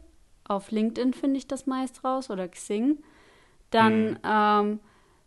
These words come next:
Speaker 1: kann ich auf Instagram unge-, ungefähr rausfinden, was haben die für Hobbys und so, auf Facebook. Und früher hat er die ja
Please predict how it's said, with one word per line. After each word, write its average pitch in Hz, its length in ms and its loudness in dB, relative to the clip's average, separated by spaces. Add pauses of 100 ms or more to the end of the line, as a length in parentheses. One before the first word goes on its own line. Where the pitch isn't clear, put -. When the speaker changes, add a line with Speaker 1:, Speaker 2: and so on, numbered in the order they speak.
(360)
Speaker 1:
kann 214 440 0
ich 208 720 -2
auf 196 360 0
Instagram 220 600 -2
unge-, 214 440 -2
ungefähr 202 880 -2
rausfinden, 196 680 -2
was 196 200 -6
haben 190 280 -2
die 185 100 -8
für 190 240 -10
Hobbys 254 500 -2
und 233 200 -6
so, 240 500 -2
auf 196 160 -10
Facebook. 220 720 -6 (1200)
Und 214 220 -2
früher 247 560 -2
hat 226 140 -6
er 240 100 -2
die 220 160 -4
ja 214 160 -2